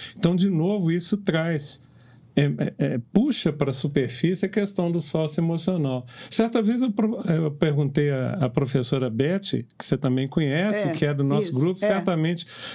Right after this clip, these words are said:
Speaker 1: é, nós vamos convidá-la
Speaker 2: É.
Speaker 1: pra estar aqui com a gente um dia. Eu perguntei pra ela, falando daquele filme, é,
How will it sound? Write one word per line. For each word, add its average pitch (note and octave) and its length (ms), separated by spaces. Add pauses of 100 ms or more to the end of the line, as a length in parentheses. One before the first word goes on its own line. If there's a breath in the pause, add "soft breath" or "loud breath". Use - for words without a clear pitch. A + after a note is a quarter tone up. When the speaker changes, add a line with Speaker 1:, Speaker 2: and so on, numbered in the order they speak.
(140 loud breath)
Speaker 1:
é, D3 260
nós C#3+ 220
vamos D3+ 160
convidá-la C#3+ 580
Speaker 2:
É. - 20
Speaker 1:
pra C#3+ 120
estar C3 260
aqui C3 180
com C3 120
a B2 80
gente B2+ 340
um A#2+ 80
dia. C#3+ 140
Eu F3 40
perguntei G3+ 420
pra G3 220
ela, E3+ 280 (360 loud breath)
falando F3 380
daquele D#3+ 340
filme, D3 760
é, B2+ 340